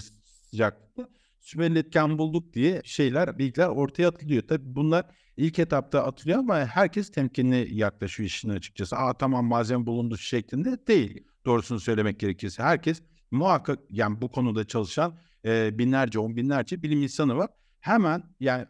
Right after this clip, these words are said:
hatta şu, e, şu anda L K doksan dokuz üzerine de tabii ki çalışmalar var. Çalışılıyor da, e, tüm dünyada. Herkes dikkatini çekti ama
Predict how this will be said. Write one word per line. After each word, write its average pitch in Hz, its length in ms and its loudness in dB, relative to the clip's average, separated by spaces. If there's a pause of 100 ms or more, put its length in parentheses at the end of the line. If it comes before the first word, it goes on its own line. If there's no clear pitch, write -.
(100)
hatta 147 320 0
şu, 170 320 0 (100)
e, 139 60 0
şu - 140 -2
anda 120 200 0
L 147 200 2
K 143 200 -2
doksan 139 340 -2
dokuz 139 320 -4
üzerine 101 440 2
de 185 120 -4
tabii 143 260 2
ki - 100 -20
çalışmalar 101 540 0
var. 104 260 0 (220)
Çalışılıyor 113 600 2
da, 104 140 -2 (200)
e, 110 200 2
tüm 139 200 4
dünyada. 104 380 0
Herkes 135 420 0
dikkatini 117 420 -4
çekti - 320 -4
ama 214 320 2